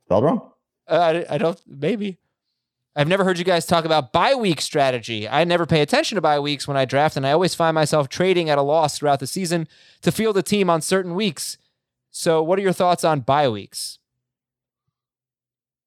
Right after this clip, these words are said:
Speaker 1: I only look at them for quarterbacks and tight ends if I take two. Um, but the last thing you really want to do is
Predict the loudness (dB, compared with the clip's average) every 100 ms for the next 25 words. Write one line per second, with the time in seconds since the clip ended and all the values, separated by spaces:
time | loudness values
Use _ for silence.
0 | _ _ _ _ _ _ _ _ _ _
1 | _ _ -2 0 2 0 0 0 0 2
2 | 0 0 -4 -2 0 2 2 2 0 -2
3 | -6 -2 0 0 -2 -2 -2 0 -2 -2
4 | -2 -2 -6 -18 _ _ _ _ -14 -2
5 | 2 2 2 0 -2 -6 -12 _ _ _
6 | _ _ _ _ _ _ _ 4 4 4
7 | -2 _ _ _ _ _ _ _ _ _
8 | _ -4 -2 0 0 -2 -2 0 0 0
9 | 2 2 0 0 0 0 0 2 0 -2
10 | -8